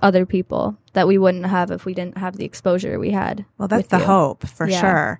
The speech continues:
Speaker 1: Yeah.
Speaker 2: But in everyday life, in school, at home, is that an option? Or do you feel kind of held back that you can't really say, "This is who I am," for fear of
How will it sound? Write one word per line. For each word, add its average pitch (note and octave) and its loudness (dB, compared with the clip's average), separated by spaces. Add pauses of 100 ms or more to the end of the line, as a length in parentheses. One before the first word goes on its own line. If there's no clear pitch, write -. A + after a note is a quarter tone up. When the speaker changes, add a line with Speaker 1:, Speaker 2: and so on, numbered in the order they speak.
Speaker 1:
Yeah. - -8
Speaker 2:
But G#3+ 0
in A#3 -2
everyday A3+ 2
life, G#3 2
in E3+ -4
school, F3+ 2
at E3+ 0
home, E3+ -2 (100)
is F3 -4
that F#3+ 2
an A3+ -2
option? C#4 -4
Or F3+ 2 (280)
do G#3 -4
you A3+ 2
feel C4 0
kind C4 -4
of A#3 -2 (200)
held G#3+ 0
back E3 2
that E3+ 0
you - -8
can't F#3 -2 (340)
really F#3+ 4
say, E3+ 0
"This F3+ -2
is F3 -2
who F3 0
I E3 2
am," D#3+ 0
for D#3 -4
fear D3+ 0
of C#3+ -6